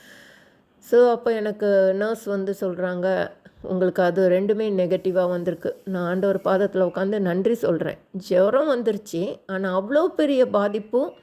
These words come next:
அந்த பெரிய ரெண்டு நோயும் இல்லைன்னொன்னு எனக்குள்ள ஒரு பெரிய மகிழ்ச்சி.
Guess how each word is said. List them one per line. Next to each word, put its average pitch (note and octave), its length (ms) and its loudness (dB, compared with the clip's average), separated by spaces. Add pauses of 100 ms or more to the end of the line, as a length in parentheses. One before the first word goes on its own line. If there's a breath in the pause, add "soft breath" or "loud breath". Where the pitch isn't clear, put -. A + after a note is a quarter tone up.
(360 soft breath)
அந்த G3+ 300 0
பெரிய A3 540 2
ரெண்டு F#3 540 0
நோயும் G#3 420 0
இல்லைன்னொன்னு G3 800 0
எனக்குள்ள B3 640 2
ஒரு A3+ 160 0
பெரிய G3 420 -4
மகிழ்ச்சி. G3 600 -4